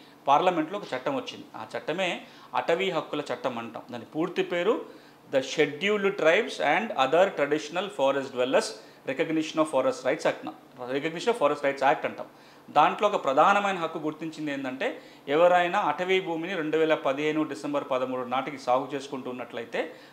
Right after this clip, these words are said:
వాళ్ళకి హక్కుపత్రం ఇవ్వచ్చు. గిరిజనులైతే, గిరిజనులేతరైతే పంతొమ్మిది వందల ముప్పై నుంచి ఆ భూమిలో ఉంటే హక్కుపత్రం వస్తుంది.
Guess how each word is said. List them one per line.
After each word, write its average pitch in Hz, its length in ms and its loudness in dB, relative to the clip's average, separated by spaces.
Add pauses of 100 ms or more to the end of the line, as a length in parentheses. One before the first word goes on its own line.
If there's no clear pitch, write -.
వాళ్ళకి 139 280 0
హక్కుపత్రం 143 480 -2
ఇవ్వచ్చు. 127 300 -4
గిరిజనులైతే, 131 720 0 (460)
గిరిజనులేతరైతే 185 880 4
పంతొమ్మిది 170 320 2
వందల 156 100 2
ముప్పై 190 240 0
నుంచి 185 220 -4
ఆ 160 80 4
భూమిలో 156 360 0
ఉంటే 147 280 -4
హక్కుపత్రం 151 480 -2
వస్తుంది. 110 380 -8